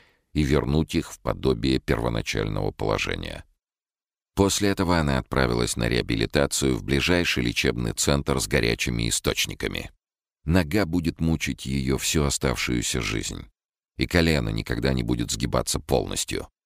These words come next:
Но теперь ее ноги были почти одинаковой длины, и ходить она тоже могла почти нормально.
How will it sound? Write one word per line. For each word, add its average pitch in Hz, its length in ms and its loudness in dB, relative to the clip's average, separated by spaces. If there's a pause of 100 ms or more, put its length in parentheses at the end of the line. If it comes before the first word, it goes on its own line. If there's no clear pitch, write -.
(200)
Но 62 100 -2
теперь 92 500 2 (280)
ее 67 260 2
ноги 71 320 0
были 64 240 0
почти - 400 -4
одинаковой 58 640 -2
длины, 50 500 -4 (300)
и 76 100 -2
ходить 87 380 0
она 52 200 -2
тоже 71 380 0
могла 69 340 0
почти - 440 -2
нормально. 50 640 -2